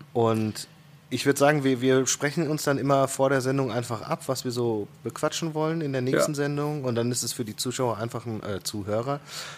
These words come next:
Speaker 1: einfach ein, äh, ein kleines Überraschungsbonbon, das sie sich sonntagabends auspacken.
Speaker 2: Genau. So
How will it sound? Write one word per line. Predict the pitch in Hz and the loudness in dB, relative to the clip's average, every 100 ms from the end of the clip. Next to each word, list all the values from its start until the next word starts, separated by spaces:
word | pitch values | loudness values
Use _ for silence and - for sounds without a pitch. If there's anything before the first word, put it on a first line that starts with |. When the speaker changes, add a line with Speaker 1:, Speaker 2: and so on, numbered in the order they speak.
| - | -6
Speaker 1:
einfach | 120 120 117 | -4 -2 -2
ein, | - 113 110 110 92 | -2 -2 0 -2 -4
äh, | 98 101 104 104 - - - | -4 -2 -2 -2 -4 -12 -6
ein | 139 127 | -4 -2
kleines | - 123 127 120 117 110 - | -2 0 0 0 0 -2 -4
Überraschungsbonbon, | 110 110 98 - 101 - - 92 92 82 87 85 | -2 -4 -4 -4 -6 -6 -8 -8 -6 -8 -8 -8
das | - | -8
sie | 92 | -8
sich | 87 87 | -8 -8
sonntagabends | 90 90 90 87 - - 92 87 - | -8 -8 -10 -10 -12 -12 -10 -12 -12
auspacken. | 92 - - - - - - - - - | -14 -14 -16 -20 -20 -20 -20 -20 -20 0
Speaker 2:
Genau. | 359 339 - - - - - - - | 2 2 0 -6 -20 -20 -20 -20 -10
So | - 185 190 202 | -2 0 0 0